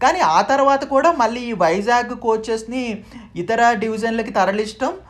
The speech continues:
జరుగుతూనే ఉంది. దానికి ఫుల్ స్టాప్ అయితే పడలేదు. మనందరికీ తెలిసిందే, ఇండియన్ రైల్వేస్ వాళ్ళు ఈ ఐసీఎఫ్ కోచెస్‌ని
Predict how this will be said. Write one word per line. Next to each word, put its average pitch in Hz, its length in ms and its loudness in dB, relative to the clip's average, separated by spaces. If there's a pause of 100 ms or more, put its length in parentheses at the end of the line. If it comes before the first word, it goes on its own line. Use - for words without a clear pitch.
(300)
జరుగుతూనే 214 540 0 (140)
ఉంది. 175 200 0 (680)
దానికి 202 320 0
ఫుల్ 185 220 -4
స్టాప్ 233 320 0
అయితే 226 200 0 (520)
పడలేదు. 165 520 4 (200)
మనందరికీ 214 480 -2 (100)
తెలిసిందే, 208 420 -4 (180)
ఇండియన్ 214 420 -4
రైల్వేస్ 202 500 -4
వాళ్ళు 196 240 -2 (480)
ఈ - 20 -8 (220)
ఐసీఎఫ్ 240 480 -8
కోచెస్‌ని 214 480 -4